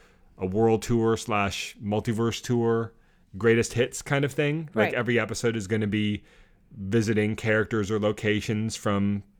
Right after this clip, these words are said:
Speaker 1: from past seasons one
Speaker 2: Right.
Speaker 1: la-, one last time. You know,
Speaker 2: Mm-hmm.
Speaker 1: kinda like a victory lap. It's basically a victory lap of a season. So we, season,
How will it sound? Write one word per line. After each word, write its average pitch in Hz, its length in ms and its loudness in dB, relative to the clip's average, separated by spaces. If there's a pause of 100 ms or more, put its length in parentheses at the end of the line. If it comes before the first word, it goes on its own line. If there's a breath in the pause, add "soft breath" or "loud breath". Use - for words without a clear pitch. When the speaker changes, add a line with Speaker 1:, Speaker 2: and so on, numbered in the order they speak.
(500)
Speaker 1:
from 104 140 -4
past 107 340 2
seasons 107 680 -2
one 202 120 -4
Speaker 2:
Right. 185 160 4
Speaker 1:
la-, 113 100 -4
one 110 240 0
last 107 260 -4
time. 113 440 -6
You 117 60 -8
know, 110 100 2
Speaker 2:
Mm-hmm. 117 80 4
Speaker 1:
kinda 156 120 2
like 143 140 0
a 113 40 4
victory 101 380 0
lap. 65 260 -8
It's 95 100 -12
basically 107 380 -2
a 85 60 2
victory 92 320 2
lap 78 240 -2
of 73 100 -6
a 76 40 -6
season. - 360 -10 (360 loud breath)
So 117 160 2
we, 113 180 2
season, 113 480 2